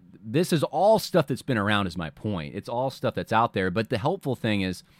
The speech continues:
that a number of these pieces are in a very itemized document. And,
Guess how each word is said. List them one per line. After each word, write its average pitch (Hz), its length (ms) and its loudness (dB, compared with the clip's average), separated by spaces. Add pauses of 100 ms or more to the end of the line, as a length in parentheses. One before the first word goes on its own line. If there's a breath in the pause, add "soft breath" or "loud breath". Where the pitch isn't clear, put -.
(380 soft breath)
that 107 360 0 (720)
a 117 80 -2
number 165 420 4
of 131 80 2
these 110 200 -2
pieces 101 680 -4 (160)
are 95 400 0 (540 soft breath)
in 113 400 0
a 98 160 -2
very 101 520 0 (260)
itemized 104 540 0
document. 82 580 -8 (1000 soft breath)
And, 92 420 -4